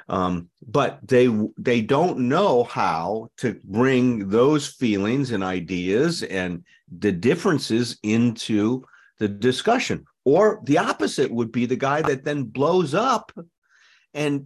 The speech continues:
just starts to put everybody down and says, "What's wrong with you guys? You don't know what you're doing,"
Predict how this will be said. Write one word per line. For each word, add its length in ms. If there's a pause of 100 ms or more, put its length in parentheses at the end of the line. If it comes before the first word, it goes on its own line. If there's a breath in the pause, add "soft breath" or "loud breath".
just 300
starts 400
to 100
put 220
everybody 600
down 600
and 340
says, 320
"What's 320
wrong 340
with 160
you 160
guys? 320
You 120
don't 180
know 160
what 220
you're 100
doing," 580